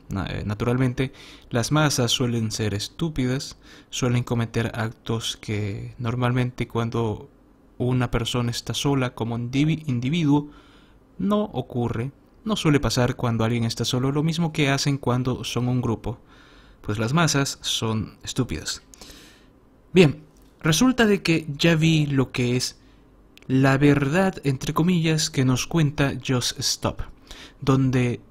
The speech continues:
todo a su alrededor fue mal llevado, todos los trataron mal a ella y a su grupo de amigos,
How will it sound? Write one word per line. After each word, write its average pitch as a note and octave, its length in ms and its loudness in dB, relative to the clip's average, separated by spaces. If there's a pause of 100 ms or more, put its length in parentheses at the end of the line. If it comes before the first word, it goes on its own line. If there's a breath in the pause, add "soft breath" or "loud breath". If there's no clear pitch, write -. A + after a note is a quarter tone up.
(280)
todo G#3 580 4 (260)
a B2 100 0
su C#3+ 100 0
alrededor B2 800 0 (260)
fue C#3+ 300 2 (420)
mal A2+ 240 -2
llevado, D3+ 480 2 (520)
todos C3 500 2 (100)
los G#2+ 240 -6
trataron G#2+ 540 -4
mal G#2+ 340 -2 (340 loud breath)
a G2 200 -2
ella B2+ 320 4
y G2 100 0
a G#2+ 60 -2
su G#2+ 200 -4
grupo A#2 360 -2
de G#2 60 -2
amigos, D3+ 580 0